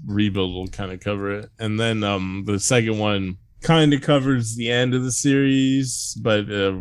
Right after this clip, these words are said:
diverges quite wildly. And then the third and the fourth one is, like, shit that's completely new.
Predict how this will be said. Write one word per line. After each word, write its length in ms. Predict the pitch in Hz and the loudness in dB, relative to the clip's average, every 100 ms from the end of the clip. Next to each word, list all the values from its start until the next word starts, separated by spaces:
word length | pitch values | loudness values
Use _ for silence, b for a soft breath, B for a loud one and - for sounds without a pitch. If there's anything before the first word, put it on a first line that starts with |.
| 95 | -8
diverges 560 | 98 101 104 98 95 87 | -6 -2 -2 -2 -4 -8
quite 300 | - 135 123 | 0 4 4
wildly. 600 | 110 101 92 92 92 92 90 _ - | 4 2 2 -2 -6 -6 -10 _ -12
And 220 | - 98 | -4 -2
then 140 | 98 98 | -2 -2
the 100 | 90 | 0
third 200 | 117 110 | 2 2
and 80 | 101 | 2
the 40 | |
fourth 320 | - 104 95 | -2 -4 -6
one 160 | 95 87 | -8 -8
is, 240 | 92 90 | -8 -6
like, 200 | 87 90 - - - | -6 -8 -12 -20 -16
shit 360 | - - 98 - | -8 -4 -4 -4
that's 480 | 92 92 - - - | -8 -6 -10 -18 -10
completely 480 | 101 92 101 - 90 | -6 -4 -4 -6 -8
new. 180 | 92 | -8